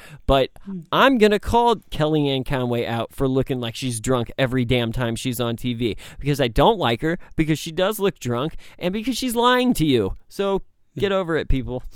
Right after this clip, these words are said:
Speaker 1: That's what, that's
Speaker 2: Well,
Speaker 1: what happens.
Speaker 2: another person that's doubling down is, is Sean Hannity again, is <clears throat> and really just, like,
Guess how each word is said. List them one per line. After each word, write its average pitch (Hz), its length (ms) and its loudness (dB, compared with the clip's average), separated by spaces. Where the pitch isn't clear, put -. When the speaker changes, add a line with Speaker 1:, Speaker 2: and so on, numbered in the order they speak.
Speaker 1:
That's 131 180 -12
what, 151 320 -6
that's 131 140 -8
Speaker 2:
Well, 147 180 4
Speaker 1:
what 135 80 2
happens. 107 360 -6
Speaker 2:
another 185 200 0
person 165 300 2
that's 131 140 -4
doubling 139 440 0
down 127 300 -4
is, 127 260 -8
is 123 220 -12
Sean 143 280 -8
Hannity 123 440 -10
again, 110 440 -10
is 113 420 -16
<clears throat> - 40 -20
and 143 420 -6
really 147 480 0
just, 131 240 -4
like, 120 240 -6